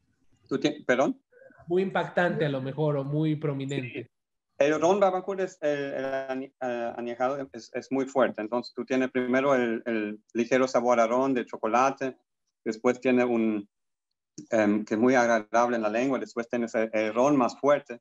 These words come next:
Speaker 1: también muy rico, y después cuando el ron se va un poquito para abajo, entonces sientes de nuevo el chocolate en la boca. Para mí son como un, un juego, ¿no?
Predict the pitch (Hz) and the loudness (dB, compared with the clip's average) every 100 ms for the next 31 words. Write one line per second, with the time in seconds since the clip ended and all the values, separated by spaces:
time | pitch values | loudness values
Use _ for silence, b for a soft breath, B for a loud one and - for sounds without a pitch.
0 | _ 113 113 113 113 120 117 - - _ | _ -12 -10 -10 -10 -10 -12 -16 -20 _
1 | _ _ _ 123 123 120 117 117 131 131 | _ _ _ 4 4 4 0 -2 0 0
2 | 131 135 127 120 123 123 120 117 120 120 | 0 0 0 2 0 0 0 2 2 0
3 | 113 - 120 117 107 - _ - 104 135 | -6 -8 -8 -6 -6 -8 _ 0 2 2
4 | 131 123 - 107 113 - 120 117 113 117 | 0 -8 -12 -8 -8 -6 -6 -6 -4 0
5 | 123 120 113 - - 110 117 113 104 101 | 2 2 -2 -6 -2 0 0 0 -4 -2
6 | 107 107 92 95 - - _ _ _ - | -2 -4 -4 -6 -8 -20 _ _ _ -4
7 | 107 117 127 117 120 117 110 110 110 160 | -4 -2 -4 -2 0 0 -2 -4 -2 2
8 | 160 95 - 143 | 2 0 -8 -16